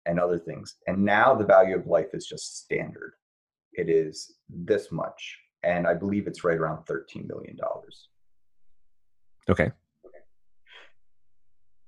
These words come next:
Speaker 1: If you think about all the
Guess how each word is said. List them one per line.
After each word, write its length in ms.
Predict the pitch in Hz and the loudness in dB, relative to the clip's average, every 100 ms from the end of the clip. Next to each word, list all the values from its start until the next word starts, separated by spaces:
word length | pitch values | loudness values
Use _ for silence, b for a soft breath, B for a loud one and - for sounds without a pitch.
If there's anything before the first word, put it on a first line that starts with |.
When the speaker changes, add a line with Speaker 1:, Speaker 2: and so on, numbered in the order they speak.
| - - _ _ _ - - - _ - | -20 -20 _ _ _ -20 -20 -20 _ -4
Speaker 1:
If 200 | 110 - | -4 0
you 160 | 160 185 | -2 2
think 200 | 165 151 | 2 2
about 400 | 123 - - - | 6 6 6 4
all 640 | 98 104 113 113 107 101 98 | 8 10 12 10 8 2 -8
the 520 | 98 95 92 92 | -6 -6 -8 -16